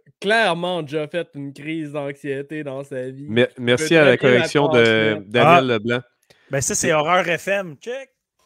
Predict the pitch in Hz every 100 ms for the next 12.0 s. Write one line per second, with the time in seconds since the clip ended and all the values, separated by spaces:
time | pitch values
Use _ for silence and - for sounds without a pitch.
0 | _ _ _ _ _ _ - - 131 -
1 | 139 - 175 123 - 131 143 - 170 139
2 | 123 127 123 127 - 156 151 123 - 117
3 | 113 110 120 113 117 - 151 - 120 117
4 | - 127 127 101 - 147 139 131 120 117
5 | 135 139 - 156 151 160 139 120 135 120
6 | 113 120 110 104 101 110 113 107 _ _
7 | 135 120 127 - 120 117 110 117 110 107
8 | 113 120 113 113 107 120 - 147 - 120
9 | 113 120 110 101 117 120 117 113 _ _
10 | _ 107 107 110 107 - 117 - 123 -
11 | - 104 - 98 135 151 143 113 131 120